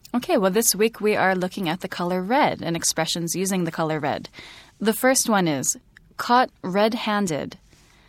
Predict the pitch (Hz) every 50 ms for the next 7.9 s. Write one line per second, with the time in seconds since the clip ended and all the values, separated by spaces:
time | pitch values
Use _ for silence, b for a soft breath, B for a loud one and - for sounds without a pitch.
0 | b b b b b - 220 214 - 233 226 226 226 226 - - 214 190 196 190
1 | - - - 262 247 - - 214 202 196 175 - 214 220 220 220 220 - - 214
2 | 214 208 - 202 190 185 170 180 175 160 147 139 143 - 185 - 196 185 170 175
3 | 165 165 160 156 147 139 127 - - 247 254 190 - - - - - - _ _
4 | _ _ _ _ _ _ _ _ - - - 190 170 147 165 160 151 156 175 185
5 | 233 330 - _ _ _ _ _ _ _ _ _ _ _ - - 196 185 208 202
6 | - - 220 220 240 262 294 - - - - - - 233 233 226 - 214 190 185
7 | 165 160 175 185 214 220 220 220 240 247 254 240 170 160 143 151 190 214